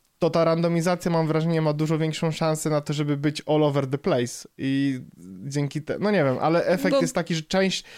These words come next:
Speaker 1: częściej mam różną tapetę.
Speaker 2: Okej.
Speaker 1: A to dla
Speaker 2: Okej.
Speaker 1: mnie jest, y, jest spoko i sobie mogę dokładać tam kolejne. To jest właśnie, proszę bardzo, shortcutowy świr.
Speaker 2: Wow. No, powiem ci, że <laughs> nie spodziewałem się.
Speaker 1: No, to są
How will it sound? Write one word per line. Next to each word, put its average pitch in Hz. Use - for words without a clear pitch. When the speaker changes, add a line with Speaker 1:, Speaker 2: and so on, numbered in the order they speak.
Speaker 1:
częściej 208
mam 170
różną 175
tapetę. 160
Speaker 2:
Okej. -
Speaker 1:
A 143
to 151
dla 151
Speaker 2:
Okej. 147
Speaker 1:
mnie 139
jest, -
y, 131
jest 131
spoko 117
i 147
sobie 143
mogę 139
dokładać 131
tam 123
kolejne. -
To -
jest -
właśnie, 127
proszę 131
bardzo, 117
shortcutowy 123
świr. -
Speaker 2:
Wow. 98
No, 131
powiem 262
ci, 262
że 269
<laughs> 202
nie 196
spodziewałem 208
się. -
Speaker 1:
No, 110
to 165
są 170